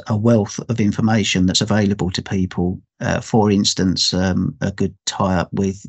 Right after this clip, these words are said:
the Super Wellness team that's a, an external company that comes in to bolster the resources that we've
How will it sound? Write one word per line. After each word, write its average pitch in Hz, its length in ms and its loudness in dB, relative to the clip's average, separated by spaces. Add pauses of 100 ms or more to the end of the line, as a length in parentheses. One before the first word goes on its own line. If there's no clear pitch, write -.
the 101 180 -2
Super 101 340 0
Wellness 104 460 2
team 95 280 -2
that's 90 200 0
a, 92 240 0
an 101 80 0
external 92 720 -2 (260)
company 101 380 -2
that - 180 -6
comes 98 260 0
in 92 240 0 (380)
to 92 420 -2 (560)
bolster 98 380 0
the 92 120 -2
resources 95 640 0
that 107 120 -4
we've 95 480 -4